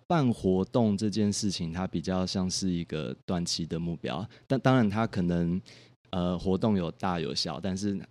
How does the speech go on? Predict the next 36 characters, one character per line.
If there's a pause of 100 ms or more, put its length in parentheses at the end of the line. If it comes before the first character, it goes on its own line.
(120)
就
是 (840)
活
动
总
是
很
多
人
嘛，
所
以
就
是
大
家
会
朝
一
个
目
标
迈
进 (120)
这
样
子。 (300)
策
展， (360)
呃， (120)
当
然
因
为
我
做